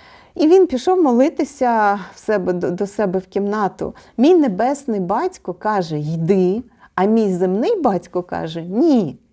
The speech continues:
Що мені робити, Господи?» Крізь сльози я почув, як Бог промовив мені. Ісая сорок один, десять, одинадцять. Я ніколи не читав цих віршів раніше і навіть гадки не мав про це.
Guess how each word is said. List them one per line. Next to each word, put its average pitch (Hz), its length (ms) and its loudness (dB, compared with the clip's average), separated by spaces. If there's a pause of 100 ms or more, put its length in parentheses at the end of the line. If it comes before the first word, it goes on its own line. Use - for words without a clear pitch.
(220)
Що 392 320 -2
мені 269 260 2
робити, 208 420 -2
Господи?» 160 600 -12 (460)
Крізь 349 320 4
сльози 254 360 -2
я 208 140 -2
почув, 214 460 -6
як 170 160 -2
Бог 202 360 0
промовив 190 600 -2
мені. 170 420 -6 (340)
Ісая 294 520 -2
сорок 190 380 -4
один, 196 360 -2
десять, 180 380 -2
одинадцять. 170 580 -8 (1000)
Я 220 220 2
ніколи 233 460 2
не 170 140 -2
читав 254 380 -6
цих - 320 -10
віршів 185 380 -4
раніше 175 560 -6 (280)
і 180 60 -2
навіть 220 380 -2
гадки 180 420 -4
не 143 140 -12
мав 143 220 -12 (560)
про 170 180 -4
це. 156 380 -8